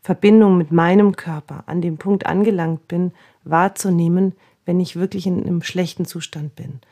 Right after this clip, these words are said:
oder in einem Zustand, wo ich, wo es mir einfach, wo ich einfach gestresst bin. Und dass ich dann einfach nicht irgendwie weitermache, sondern anhalte und mich genau frage, "Okay, stopp, lieber Körper, was brauchst du jetzt?" Oder, ähm,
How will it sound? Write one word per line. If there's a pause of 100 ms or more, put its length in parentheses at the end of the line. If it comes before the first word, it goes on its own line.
(140)
oder
in
einem
Zustand,
wo
ich,
wo
es
mir
einfach,
wo
ich
einfach (280)
gestresst
bin. (800)
Und
dass
ich
dann
einfach
nicht (120)
irgendwie
weitermache, (200)
sondern
anhalte (380)
und
mich
genau
frage,
"Okay,
stopp, (320)
lieber
Körper,
was
brauchst
du
jetzt?" (260)
Oder, (420)
ähm,